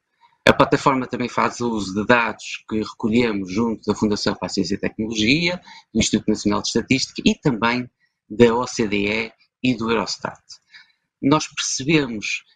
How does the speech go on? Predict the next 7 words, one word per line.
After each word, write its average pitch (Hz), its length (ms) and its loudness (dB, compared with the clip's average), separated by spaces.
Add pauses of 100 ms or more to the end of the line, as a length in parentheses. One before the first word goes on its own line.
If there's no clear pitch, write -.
(260)
que 135 120 8
a 127 80 4
pandemia 123 720 0
teria 117 360 -2
consequências 110 680 0
a - 80 4
curto - 380 -4